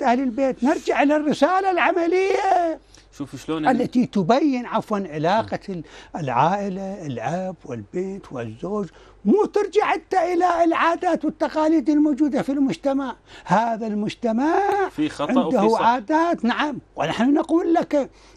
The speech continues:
Speaker 1: هذا المجتمع فيه عادات قد ظلم المرأة، نحن نقر ونعترف، ولكن هذا ليست أحكام الشريعة الإسلامية.
Speaker 2: صحيح. جميل.
Speaker 1: فهؤلاء العلمانية أو اللادينية شو يسوون؟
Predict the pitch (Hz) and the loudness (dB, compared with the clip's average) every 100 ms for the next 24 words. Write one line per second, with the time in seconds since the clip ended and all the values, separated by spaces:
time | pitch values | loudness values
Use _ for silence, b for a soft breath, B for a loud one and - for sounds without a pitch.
0 | - 170 175 160 170 165 - 214 269 - | 0 2 2 2 0 -2 -6 -2 -2 -2
1 | 180 175 165 139 160 175 277 330 - 269 | -6 -2 -2 -2 -4 -2 -2 -2 0 0
2 | 277 370 415 427 415 415 392 330 285 202 | 2 2 2 -2 -4 -2 -2 -2 -4 -8
3 | - _ - - 302 196 b - 160 - | -14 _ -4 0 0 -2 b -10 -8 0
4 | 294 370 151 233 311 - 339 339 247 - | 0 0 0 0 0 0 0 0 -4 -10
5 | B 208 180 - 165 165 156 302 294 294 | B -8 -8 -6 -6 -6 -2 -2 -2 -2
6 | - - 320 311 - 277 294 190 - - | -4 -2 -2 -2 -2 -4 -2 -4 -6 -8
7 | 247 226 196 B B - 254 202 226 233 | -8 -8 -14 B B -4 2 4 2 0
8 | 226 320 427 392 330 294 247 247 233 202 | 2 2 2 0 0 -2 -2 -2 -2 -4
9 | 196 190 170 165 165 B B - 269 277 | -4 -2 -2 -4 -6 B B -2 0 2
10 | 262 214 208 196 185 190 185 - 339 - | 0 2 2 2 -2 -4 -4 2 2 2
11 | 370 330 302 269 262 285 | 2 2 2 0 -2 -6